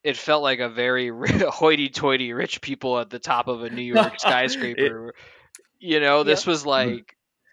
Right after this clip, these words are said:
Speaker 2: Yeah,
Speaker 1: this,
Speaker 2: that's
Speaker 1: this,
Speaker 2: true.
Speaker 1: like, the place that it, like, I, I saw a preview. It looked like the place that Ryan and I were looking to get <laughs> married at.
Speaker 2: <laughs>
Speaker 1: You know, it, it felt, it, it felt more relatable. And I,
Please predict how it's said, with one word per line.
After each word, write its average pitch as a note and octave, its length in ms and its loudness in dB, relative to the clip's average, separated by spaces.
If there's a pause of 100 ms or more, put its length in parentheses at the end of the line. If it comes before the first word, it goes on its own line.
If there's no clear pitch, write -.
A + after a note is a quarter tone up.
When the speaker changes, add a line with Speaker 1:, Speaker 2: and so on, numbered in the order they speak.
Speaker 2:
Yeah, F#2 240 0
Speaker 1:
this, E3 200 0
Speaker 2:
that's - 100 -6
Speaker 1:
this, E3+ 200 2
Speaker 2:
true. F#3 60 2
Speaker 1:
like, D#3 200 2
the - 80 0
place D3 280 2
that C3 360 2
it, B2 220 -8
like, B2 180 -4
I, A#2+ 200 0
I B2+ 60 0
saw A#2+ 220 2
a A2 40 -6
preview. C3 560 -6 (360)
It D3+ 240 2
looked D#3+ 220 2
like D3+ 240 0
the C#3 80 -4
place C3+ 280 0
that A#2+ 320 -2
Ryan C3+ 300 0
and A#2+ 100 -8
I A2+ 140 -8
were A2+ 100 -12
looking A2+ 300 -12
to A#2+ 100 -12
get G#2+ 140 -16
<laughs> - 160 -8
married F#3+ 140 0
at. D#3 480 2
Speaker 2:
<laughs> - 60 -6 (280)
Speaker 1:
You F#3 160 0
know, D#3+ 160 8
it, E3 180 6
it D#3 140 4
felt, F3+ 640 4
it, D3 200 0
it D3 200 -2
felt E3 500 2
more C3+ 400 0
relatable. G#2+ 540 -14
And A#2 80 -12
I, B2+ 180 0